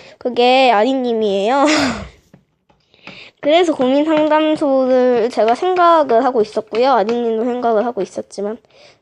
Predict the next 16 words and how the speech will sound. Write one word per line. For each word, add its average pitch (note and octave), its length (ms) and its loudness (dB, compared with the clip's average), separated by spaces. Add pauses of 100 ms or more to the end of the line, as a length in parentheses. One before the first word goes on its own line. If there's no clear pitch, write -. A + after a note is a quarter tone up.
딱히 - 260 -12
그걸 A#3 360 2
하자고 C4+ 1120 2
한 C4 160 -4
적은 A#3+ 260 0
없고요. A3+ 520 0 (1900)
이렇게 B3+ 360 -4
뭉치긴 B3+ 800 -2
했는데 C#4 760 2 (880)
이, G#3+ 460 -8
이게 A3+ 220 -6
뭐지? - 320 -2
<laughs> - 1600 -8
이 A3 140 -6
무슨 A3+ 340 -4
액괴죠? A3 460 0